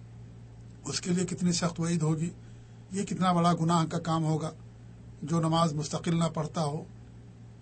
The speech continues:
جب نماز پڑھنے والوں کے لیے، اگرچہ وہ بھول بھول کر کے پڑھتے ہیں، کبھی، اے، پانچوں نماز پڑھی، کبھی چار، کبھی وقت پہ، کبھی وقت نکلنے کے بعد، ایسے لوگوں کے لیے جب ویل ہے، تباہی بربادی ہے،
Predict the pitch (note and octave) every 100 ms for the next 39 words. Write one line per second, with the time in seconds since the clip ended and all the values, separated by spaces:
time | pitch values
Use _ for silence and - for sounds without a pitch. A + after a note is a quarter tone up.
0 | - - D3+ D3+ D#3+ F3 F3 - - -
1 | - - D#3+ E3+ A3 F#3+ F3 F3 E3+ D#3+
2 | D#3 D#3+ - - - - - - D3+ F3+
3 | - F3 E3+ D#3+ C3+ G3+ F#3+ F#3+ F#3+ E3+
4 | E3+ E3 D3+ D3+ D#3 D3+ D#3+ D3+ D#3+ -
5 | - - - - - - - D3+ D3 C#3+
6 | D#3+ E3 F3 E3+ D#3+ D#3+ D#3 - D#3 D#3+
7 | D#3 C#3+ C#3 E3 E3+ E3 D3+ D3+ D3+ E3+
8 | E3+ - E3+ E3 D3+ D#3+ - D#3 D#3 D#3
9 | D#3+ D3+ D#3 E3+ F#3+ - - - - -
10 | F3+ F3 G#3 F3+ E3+ E3+ E3+ E3+ E3 D#3+
11 | D3 D#3 E3 D3 D#3 D3 C#3+ D3+ D3 C3+
12 | C#3+ D3+ E3+ D3+